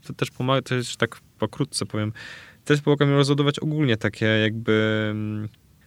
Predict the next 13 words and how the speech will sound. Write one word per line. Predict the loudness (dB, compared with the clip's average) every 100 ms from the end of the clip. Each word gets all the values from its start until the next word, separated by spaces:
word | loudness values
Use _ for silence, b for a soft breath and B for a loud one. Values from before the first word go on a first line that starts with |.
| _ -4
poczucie | -2 0 0
wdzięczności, | 2 0 2 2 2 0
że | -6
to, | -6
co, | -4 -2
że | 0
jestem | 0 0
wdzięczny | 0 0 0 -2
za |
to, | -2 -4
co, | -2 0 0
co | -2 0
robię, | 0 0 -4